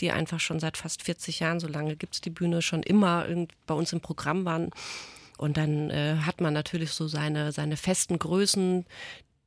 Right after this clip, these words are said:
mit denen man auch groß ge-, die durch uns groß geworden sind, mit denen wir groß geworden sind und eben halt auch eben Empfehlungen, gerade wie es der Kollege auch gesagt hat. Also im Grunde genommen kommen auch viele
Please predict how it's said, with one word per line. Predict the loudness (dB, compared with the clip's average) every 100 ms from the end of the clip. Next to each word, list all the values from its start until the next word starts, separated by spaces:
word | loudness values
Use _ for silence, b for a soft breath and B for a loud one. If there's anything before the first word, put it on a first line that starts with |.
| -2
mit | 2
denen | 4
man | 4 0
auch | -2
groß | -2 -2 -2
ge-, | 0 2
die | 4
durch | 4 2 4
uns | 4 4
groß | 2 2
geworden | 2 2 2 2
sind, | 2
mit | 2
denen | 0 2
wir | 2
groß | 2 0 -2
geworden | -2 -2 0 0
sind | 0 0
und | 0 0
eben | -2 -2 0
halt | -2 -4
auch | -4 -6 -6 -8
eben | -6 -4
Empfehlungen, | -6 -4 -2 0 0 -2 -6 -10
gerade | -8 -6 -2
wie | -2
es | -2
der | -4
Kollege | -2 -2 2 2
auch | 0
gesagt | 0 0 0 -4
hat. | -2
Also | 0
im | 0
Grunde | 2 2 4
genommen | 4 4 2 B B B B
kommen | 2 4
auch | 4
viele | 2 0 2 0 -2